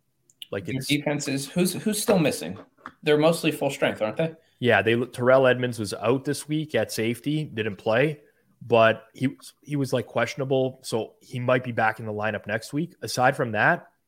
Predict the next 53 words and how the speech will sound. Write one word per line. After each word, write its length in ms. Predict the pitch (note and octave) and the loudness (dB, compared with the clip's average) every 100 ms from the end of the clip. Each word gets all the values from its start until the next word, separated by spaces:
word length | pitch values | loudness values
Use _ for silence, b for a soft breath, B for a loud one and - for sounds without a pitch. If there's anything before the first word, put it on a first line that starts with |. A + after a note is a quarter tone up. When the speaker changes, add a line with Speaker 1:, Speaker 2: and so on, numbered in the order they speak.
| _ _ _ | _ _ _
Speaker 1:
like, 220 | B2 A#2 - _ _ | 2 2 0 _ _
it's 260 | A#2 B2 - _ - | -2 -2 -4 _ 0
the 120 | A2+ | 2
healthy 380 | A2 C3+ C#3+ B2 | 6 4 2 -8
Steelers, 540 | - C#3 A2+ E2 - | -4 -4 -4 -6 -14
right? 320 | F#2 A2 C3+ - _ _ _ - | -6 -4 -4 -10 _ _ _ -10
Um, 560 | G2+ G#2 G#2 G#2+ G2 - _ - | -6 -6 -6 -10 -16 -18 _ -6
Speaker 2:
And 100 | C#3+ | -2
this 100 | E3+ | 0
is 60 | F3+ | 0
what 120 | F#3 | 0
we 80 | E3 | 4
talked 260 | D#3+ D3+ | 4 4
about 200 | B2+ A#2+ | 4 4
early 240 | A#2 A#2+ A2 | 4 2 0
in 80 | |
the 40 | F#2+ | -4
season, 380 | - A#2+ A2 G2 | -4 -4 -4 -8
too. 240 | A#2+ G#2 | -6 -2
Like, 240 | G2 F#2 | -2 -2
it's 120 | G2+ - | -8 -6
gonna 140 | A#2 | -4
be 120 | A#2 | -2
very 220 | A#2 A#2+ | -2 -2
difficult 380 | B2 A#2 A2+ A2 | -2 -4 -6 -8
to 60 | G2 | -8
grade 280 | G#2 G#2+ G2 | -4 -4 -4
this 180 | F#2+ | -8
team. 380 | - A2 G2+ G2+ F#2+ | -6 -6 -6 -8 -12
And 140 | - | -14
T 160 | - C3 | -6 0
J 140 | B2+ | 0
Watt 260 | A#2+ A2+ A2+ | 2 2 0
means 200 | G#2+ G2 | -6 -4
that 280 | G2 G#2+ | -4 -4
much 300 | A2 G#2 - | -6 -8 -10
to 80 | - | -12
the 80 | A3 | -10
defense. 520 | G#3 G3 G#2 G2 - B B B _ | -8 -6 -6 -8 -10 B B B _
Plus, 160 | - - | -6 -6
Fitzpatrick 580 | - - B2 A#2 A#2+ A2 | -12 -4 0 0 -2 -8
was 100 | G#2 | -6
banged 240 | A2 G#2 | -4 -4
up 100 | G2+ | -6
as 120 | G2 | -4
well. 380 | D#3 D#3 D3+ - | 8 8 8 4
Like, 340 | A2+ A2+ - - b b b b | 0 0 -4 -20 b b b b
I 80 | - | -4
think 180 | D3 B2 | -2 -2
you're 100 | A2 | -4
seeing 480 | - C3+ B2 A2+ | -2 -2 0 0
what 220 | A2+ - A2+ | 0 0 0
this 320 | - - | -6 -6